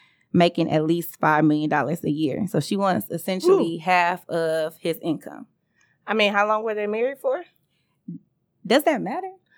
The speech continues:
Speaker 2: Yeah, because she's used to that lifestyle. I mean, if I'm used to that lifestyle and we about to get a divorce, and if you did some strange things on me,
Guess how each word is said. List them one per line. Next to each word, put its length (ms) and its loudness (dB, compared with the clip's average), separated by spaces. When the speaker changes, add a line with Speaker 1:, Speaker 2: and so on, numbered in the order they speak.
Speaker 2:
Yeah, 320 6
because 280 4
she's 180 2
used 200 0
to 60 0
that 160 8
lifestyle. 540 8
I 60 8
mean, 160 2
if 120 4
I'm 160 6
used 160 -2
to 60 -2
that 140 6
lifestyle 480 4
and 140 2
we 100 2
about 200 4
to 60 -16
get 120 -4
a 40 4
divorce, 480 2
and 100 0
if 120 0
you 120 0
did 220 0
some 140 -10
strange 500 2
things 360 4
on 200 4
me, 300 -2